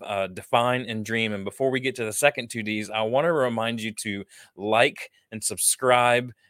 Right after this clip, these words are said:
and ring the bell if you're watching this on YouTube. If anything that I'm saying is bringing value to you, those things help me,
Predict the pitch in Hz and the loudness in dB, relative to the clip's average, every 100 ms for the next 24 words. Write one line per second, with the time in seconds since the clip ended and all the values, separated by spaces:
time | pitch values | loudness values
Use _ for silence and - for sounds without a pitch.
0 | - 98 104 123 127 110 107 104 101 98 | -14 -6 -2 0 0 2 4 4 0 -4
1 | 110 101 101 104 - 104 95 95 - 104 | -6 -2 0 0 -2 -6 -6 -6 -8 -8
2 | 98 98 92 95 85 - 143 160 156 147 | -8 -6 -8 -10 -10 -6 -4 -2 0 2
3 | 127 113 127 120 117 98 95 117 110 98 | 0 -2 -2 -2 -2 -4 -4 -4 -4 -2
4 | 98 110 113 117 127 123 120 123 - - | 0 0 0 -4 -4 -4 -2 -4 -6 -18
5 | _ 123 131 143 127 117 117 123 123 120 | _ -2 -2 0 -2 -2 0 0 0 -4
6 | 113 | -6